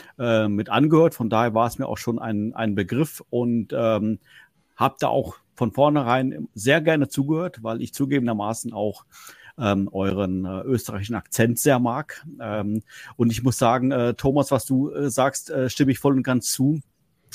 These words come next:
Ähm, der Umgang, äh, von Olli und Dieter in der Sendung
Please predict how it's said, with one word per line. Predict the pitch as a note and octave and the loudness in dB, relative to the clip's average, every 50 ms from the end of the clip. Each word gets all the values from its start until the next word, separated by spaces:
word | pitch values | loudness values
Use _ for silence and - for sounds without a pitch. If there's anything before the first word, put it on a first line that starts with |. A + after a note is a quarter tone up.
| - - - | -14 -6 0
Ähm, | B2 B2+ B2 A#2+ B2+ A#2+ - - - - - - - - | 2 2 4 4 4 4 2 -2 -10 -20 -20 -14 0 0
der | D3+ D#3 | 2 4
Umgang, | F3+ F3 D#3 - E3 D#3+ D#3 D#3+ D3+ C#3+ | 6 4 4 4 4 4 2 2 0 -2
äh, | - - D3+ D3 C#3 | -4 -4 -2 -2 -2
von | - - D3+ C3+ C3+ | 0 2 2 2 2
Olli | C#3+ D3 C#3 C#3+ D#3 D3+ | 2 2 2 2 2 2
und | C#3 A2+ - | 0 0 0
Dieter | D3 C#3 D3+ D#3 | 0 2 2 2
in | C#3 B2+ | 4 4
der | C3+ A#2+ | 2 4
Sendung | - B2+ A#2+ B2+ C#3+ D#3+ D#3+ E3 D#3 - | 4 4 2 4 2 2 0 0 -2 -6